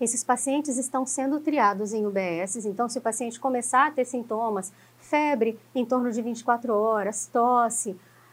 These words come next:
alguma falta de ar, ah, coriza, então procura uma U B S. tá? Pra um primeiro atendimento. Daí esse paciente vai ser triado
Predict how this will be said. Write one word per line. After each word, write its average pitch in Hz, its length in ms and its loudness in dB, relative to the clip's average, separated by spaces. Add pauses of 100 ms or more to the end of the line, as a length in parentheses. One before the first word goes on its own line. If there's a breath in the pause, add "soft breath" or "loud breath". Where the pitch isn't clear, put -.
alguma 240 360 6
falta 254 360 6
de 233 180 -2
ar, 226 560 0 (260)
ah, 214 460 0
coriza, 247 680 2 (160 loud breath)
então 294 220 4
procura 311 540 4
uma 269 140 4
U 262 40 2
B 226 80 2
S. 175 460 0 (420)
tá? 262 340 6
Pra 254 140 2
um 220 60 0
primeiro 240 420 2
atendimento. 233 640 -2
Daí 202 260 2
esse 302 140 -2
paciente 254 420 -2
vai 202 120 -2
ser 202 160 -4
triado 226 540 2